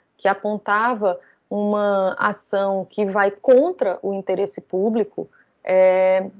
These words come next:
nós, dialogando com essa parlamentar, que também é jornalista, inclusive, é, é, apontamos que havia uma negligência do Estado na proteção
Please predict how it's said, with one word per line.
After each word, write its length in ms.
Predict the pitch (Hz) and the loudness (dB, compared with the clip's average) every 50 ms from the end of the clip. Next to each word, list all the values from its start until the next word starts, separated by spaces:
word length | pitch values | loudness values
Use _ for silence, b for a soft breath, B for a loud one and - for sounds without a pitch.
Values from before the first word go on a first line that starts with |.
| 202 - | -10 -4
nós, 640 | 202 208 214 208 214 220 226 240 233 - - - _ _ - | -2 0 2 2 2 2 2 0 0 -4 -18 -20 _ _ -12
dialogando 840 | - 185 214 214 208 220 226 220 202 220 233 254 285 302 262 247 247 | -6 0 2 4 4 4 4 4 2 2 4 4 4 4 2 0 -2
com 180 | - 226 208 | -2 -4 -4
essa 240 | 202 202 196 - 214 | -2 -4 -4 -6 -8
parlamentar, 800 | 202 196 185 196 190 190 190 190 185 - 175 170 175 175 202 - - _ _ _ _ _ _ _ _ _ _ _ _ _ _ - - - | -8 -6 -6 -4 -4 -4 -4 -6 -6 -6 -4 -2 -2 -2 -4 -6 -14 _ _ _ _ _ _ _ _ _ _ _ _ _ _ -20 -10 -4
que 100 | - 214 | -2 0
também 340 | - 220 185 156 185 196 208 | 0 0 0 0 -2 -2 -2
é 60 | 202 | 0
jornalista, 800 | 180 196 185 190 175 170 160 160 180 214 202 - - - - - - | 0 -2 -2 0 -2 -2 -2 -2 -2 -4 -4 -4 -8 -10 -10 -8 -10
inclusive, 720 | 190 175 - 180 170 165 151 160 175 196 214 208 226 220 B B B B B B B B - | -10 -6 -4 -4 -4 -4 -4 -2 0 0 0 0 -2 -6 B B B B B B B B 0
é, 600 | 180 185 185 185 185 180 180 175 175 175 175 - b b b b b b _ _ _ _ _ _ _ _ - - - - - | 2 4 6 6 6 6 6 6 4 4 2 -2 b b b b b b _ _ _ _ _ _ _ _ -20 -20 -10 -2 2
é, 440 | 208 208 208 208 202 202 202 - - | 4 4 6 6 6 6 4 2 2
apontamos 1080 | - 214 - - 262 277 294 285 - 247 233 247 277 294 277 240 190 165 - - - _ _ _ _ _ _ | -2 -2 0 2 2 2 2 2 2 2 4 4 4 2 2 0 -2 -4 -8 -10 -10 _ _ _ _ _ _
que 160 | _ - 220 208 | _ -2 0 2
havia 520 | 214 226 208 196 196 220 233 240 247 240 | 2 0 -2 -2 -4 0 2 2 2 2
uma 320 | 233 - 233 233 233 233 | 0 -2 -2 -2 -2 -2
negligência 800 | 233 226 226 226 208 247 262 240 220 226 240 262 285 - - 262 | -2 -2 -2 0 2 2 0 2 0 0 0 0 0 0 -2 -2
do 100 | 220 233 | -2 -2
Estado 500 | 233 - - - 214 202 202 208 202 220 | -6 -6 -4 -2 0 2 2 2 0 -2
na 140 | 214 214 208 | -4 -6 -6
proteção 800 | - 214 214 - 226 214 - - - 202 190 190 190 202 208 | -6 -6 -4 -4 -4 -6 -6 -6 -4 -2 0 0 -2 -4 -6